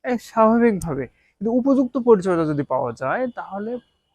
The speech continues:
পঁচিশ থেকে আঠাশ মণ পর্যন্ত ফলন আমরা পেতে পারি। এবং ধানের রং সোনালী হয়, বাজার চাহিদা বেশি এবং এটা,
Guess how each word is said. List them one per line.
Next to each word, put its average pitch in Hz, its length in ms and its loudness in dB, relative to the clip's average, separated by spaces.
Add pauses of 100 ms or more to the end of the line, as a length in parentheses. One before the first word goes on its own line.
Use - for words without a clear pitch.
(500)
পঁচিশ 214 320 0
থেকে 214 200 -8
আঠাশ 170 380 -6
মণ 170 160 -4
পর্যন্ত 139 460 -12
ফলন 127 500 -10 (480)
আমরা 131 200 -14
পেতে 160 220 -4
পারি। 113 220 -16 (560)
এবং 147 180 -6
ধানের 165 500 -2
রং 151 220 -2
সোনালী 143 420 -4
হয়, 139 260 -6
বাজার 131 360 -4
চাহিদা 135 340 -12
বেশি 139 400 -12 (540)
এবং 143 240 -8
এটা, 139 400 -10